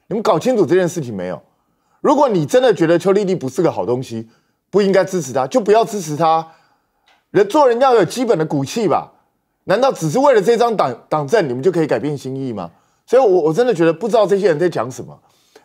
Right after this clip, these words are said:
我，老实讲，我觉得台南的乡亲应该很失望，为什么选出这些废物议员？我就不懂，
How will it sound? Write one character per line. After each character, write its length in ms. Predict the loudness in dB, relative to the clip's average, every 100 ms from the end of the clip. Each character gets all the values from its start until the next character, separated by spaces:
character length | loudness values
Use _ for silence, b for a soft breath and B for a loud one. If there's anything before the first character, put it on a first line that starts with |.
| b
我， 200 | -2 -2 -6 _
老 140 | -2 2
实 60 |
讲， 160 | 2 2
我 140 | 0
觉 140 | 0 2
得 100 | 2
台 160 | 2
南 160 | 0 0
的 60 | -2
乡 180 | -4
亲 100 | -4
应 60 | -4
该 120 | -2
很 100 | -4
失 180 | -8 -4
望， 160 | 0 0 B B
为 100 | -2
什 60 |
么 100 | 0
选 180 | -2 -2
出 160 | -4 -4
这 200 | -2 -2
些 100 | -2
废 220 | 0 0
物 160 | 0 -4
议 100 | -6
员？ 240 | -8 -12 _ _ _
我 80 | -2
就 60 | 0
不 80 | 2
懂， 160 | -2